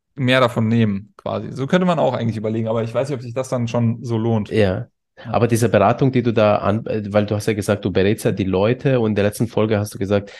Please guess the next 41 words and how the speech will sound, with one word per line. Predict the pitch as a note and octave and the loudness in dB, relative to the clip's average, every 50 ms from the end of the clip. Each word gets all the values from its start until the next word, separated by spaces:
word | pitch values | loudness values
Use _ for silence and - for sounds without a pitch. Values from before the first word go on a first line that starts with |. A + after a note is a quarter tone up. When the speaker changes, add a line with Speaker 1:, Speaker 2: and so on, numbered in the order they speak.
| - _ | -12 _
Speaker 2:
das | - G2+ F#2 | -6 -4 -2
wirst | G#2 G#2+ - - | -2 -2 -2 0
du | B2 | 0
ja | A2+ G2+ F#2 | 2 2 2
auch | F#2+ G2+ G2+ - | 2 2 2 0
als | F#2+ G2 G2 - - | 0 -2 -2 -6 -6
Extraleistung | - - A2+ - - - A2 G2+ F#2+ F#2 F#2+ F#2+ - - - F#2+ F#2 - - | -4 -4 -4 -2 -2 0 2 2 4 2 2 0 -2 -4 -6 -6 -6 -6 -4
anbieten. | - F#2+ G#2 A#2 A#2+ B2+ C3 C3 C3 C3 C3+ | -2 0 0 0 2 0 0 0 0 0 0
Speaker 1:
Ja. | C3+ C3 - - - - - - | 0 -2 -4 -8 -18 -18 -6 -2
Speaker 2:
Das, | - A2 - - - - | -2 0 0 -2 -4 -2
das | A#2+ G#2 - - | -2 -2 0 0
gilt | - A#2+ - | 0 2 2
dann | A#2 G#2 | 2 2
nicht | G#2+ G#2+ - | 2 0 -2
für | - A2 | -2 -4
die | G#2 - | -4 -2
Creator, | - - A2 A#2 - B2 | -2 0 0 0 0 0
sondern | A2 A2+ G#2+ G#2 G#2 G2+ | 0 0 0 0 0 -2
das | G#2 G2+ - | -4 -4 -4
gilt | - A2 G#2 G2+ | -4 -2 0 0
dann, | G2+ G2 G2+ - - | 0 0 0 -4 -4
äh, | - - G2 G2 G2 F#2+ | -4 -2 0 0 0 0
für | F#2 - G#2 | -2 -2 -2
die | G#2 F#2+ | -2 -2
Unternehmen | F2+ F2 - G2 F#2 F2+ E2+ D#2 D2+ - _ _ _ | -2 -2 -2 -2 -2 -2 -2 -4 -6 -12 _ _ _
wahrscheinlich, | - E2+ E2 - F2 E2+ E2+ E2+ G2 | -10 -8 -6 -6 -6 -6 -6 -8 -8
oder? | G2 A#2+ D3+ F#3 - _ _ _ _ | -6 -6 -8 -8 -12 _ _ _ _
Speaker 1:
Ich | - - D#3 - | -8 -8 -6 -4
würd | G#3 F3+ | -2 0
sagen, | G3 F#3 F#3 F#3 - - D3 | 0 2 2 0 -2 -4 -2
genau, | C#3+ D3 D3 D3 C3+ | 0 2 2 2 2
sowohl | C3+ B2 A#2+ D#3 F3+ - | 0 -2 0 -2 -2 -2
als | - C#3+ C#3+ - | -2 -4 -4 -4
auch. | - A#2+ D3 D#3+ C#3+ | -2 -2 0 0 0
Also | G#2+ B2+ B2 B2+ B2+ B2+ B2+ - _ _ _ _ _ _ - F3+ B3+ _ _ _ _ _ _ _ _ | -2 -2 -2 -2 -2 -4 -4 -8 _ _ _ _ _ _ -20 -20 -20 _ _ _ _ _ _ _ _
ich | - B2 A#2 - | -12 -12 -12 -8
glaube, | - A#2+ G#2+ A#2 C#3+ E3+ E3 F3 E3 E3 E3 D#3+ D#3+ | -6 -4 -2 0 0 0 0 -2 -2 -2 -2 -4 -6
für | - D3+ C3+ | -8 -10 -10
Creator | A#2 - C3+ B2 C3 C#3+ C#3+ E3 D3 | -8 -4 -2 0 0 2 0 0 -2
ist | C3+ C3+ - | -2 -4 -6
das, | C#3 B2+ A#2 - - - - | -8 -8 -8 -10 -18 -20 -20